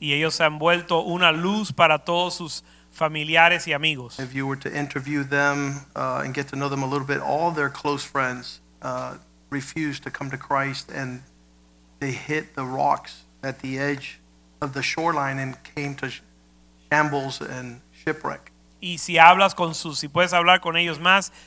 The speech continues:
Speaker 1: te vas a enterar que todos sus amigos han rehusado venir al Señor y han naufragado.
Speaker 2: And so they continue to navigate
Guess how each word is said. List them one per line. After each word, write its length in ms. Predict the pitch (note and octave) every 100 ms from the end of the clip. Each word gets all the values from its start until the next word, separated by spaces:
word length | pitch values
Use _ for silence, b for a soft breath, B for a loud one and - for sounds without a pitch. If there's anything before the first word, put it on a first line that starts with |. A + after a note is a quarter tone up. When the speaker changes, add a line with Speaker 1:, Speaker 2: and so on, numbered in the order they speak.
| b
Speaker 1:
te 100 | D3+
vas 180 | D#3 D#3+
a 20 |
enterar 320 | F3+ E3+ F3+
que 140 | F3 D#3
todos 360 | - G3 G#3+
sus 180 | A3 G#3
amigos 480 | A3 A3+ G3+ E3+ E3+
han 260 | F3+ G3 - b b
rehusado 680 | D3+ D#3+ D3+ C#3 E3+ F3+ F#3
venir 260 | D#3 E3 F#3
al 80 |
Señor 480 | - D#3+ D3+ F3 G#3 b b
y 140 | D#3+
han 140 | D3+ E3
naufragado. 640 | D#3 - C3+ C3+ A#2+ G#2+
Speaker 2:
And 220 | C3 B2+ A#2+
so 260 | - C3
they 360 | B2 C#3 D3+ C#3+
continue 600 | - C3+ - D3 D3 C3+ C#3 -
to 360 | C3+ B2+ A#2+ A#2+ _ _ _ _ _ _ _ -
navigate 840 | C3+ D3+ G3 E3 C#3 C#3+ C3+